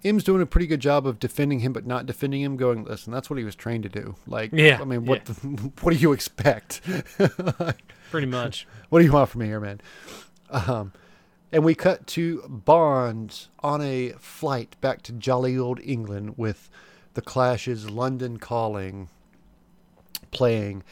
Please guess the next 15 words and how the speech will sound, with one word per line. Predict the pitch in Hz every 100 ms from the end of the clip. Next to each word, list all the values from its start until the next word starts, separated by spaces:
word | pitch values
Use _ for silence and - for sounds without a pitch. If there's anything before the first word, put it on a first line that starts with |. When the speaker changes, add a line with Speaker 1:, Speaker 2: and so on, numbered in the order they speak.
| - _ -
Speaker 1:
as | 123
he | 135 127
reads | 113 135 147 135
a | 127
magazine | 123 123 123 123 113
article | 110 107 110 110
about | 101 110 107 -
Gustav | 113 113 - 110 101 - 120
Graves. | 104 98 98 - - - - - _ _ _ _
Speaker 2:
Mm-hmm. | 120 113 107 123 139 -
Speaker 1:
Um, | 113 107 107 107 - -
like | 143 139
that | 123
little | 135 127
shortcut. | - 127 - 123